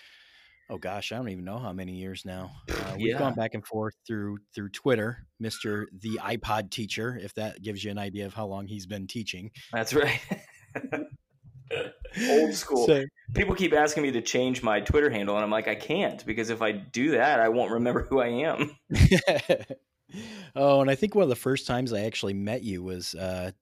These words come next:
Speaker 1: down at F E T C, or I'm sorry, at O E T C, and you had these bright green shoes. They were your tennis ball shoes.
Speaker 2: Oh, gosh, that was a while back. Yeah, um, I had a bright pair of tennis ball shoes,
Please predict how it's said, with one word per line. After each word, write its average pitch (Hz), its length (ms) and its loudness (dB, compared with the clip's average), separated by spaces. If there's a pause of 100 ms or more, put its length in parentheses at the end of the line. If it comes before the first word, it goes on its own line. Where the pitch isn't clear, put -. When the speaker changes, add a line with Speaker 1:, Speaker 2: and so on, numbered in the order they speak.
(260)
Speaker 1:
down 107 280 -2
at 104 160 -4
F 104 240 -6
E 104 100 -4
T 101 220 -8
C, 95 580 -4
or 110 160 0
I'm 127 140 2
sorry, 95 300 -2
at 95 140 -8
O 127 200 2
E 104 120 2
T 90 240 -8
C, 92 440 -8 (580)
and 104 580 -4
you 101 120 -8
had 110 240 -4
these 101 180 -6
bright 95 380 -6
green 104 280 -6
shoes. 90 540 -8 (140)
They 104 80 -4
were 95 100 -4
your 90 160 -8
tennis 95 420 -12
ball 85 220 -10
shoes. 80 540 -12 (200)
Speaker 2:
Oh, 120 200 0
gosh, 113 340 2
that 131 220 2
was 123 240 2
a 120 40 0
while 107 300 2
back. 107 340 -2
Yeah, 113 420 2
um, 113 460 2
I 107 80 -2
had 123 140 4
a 110 60 0
bright 120 440 0
pair 147 180 2
of 127 40 -2
tennis 123 280 -2
ball 110 180 0
shoes, 107 480 -4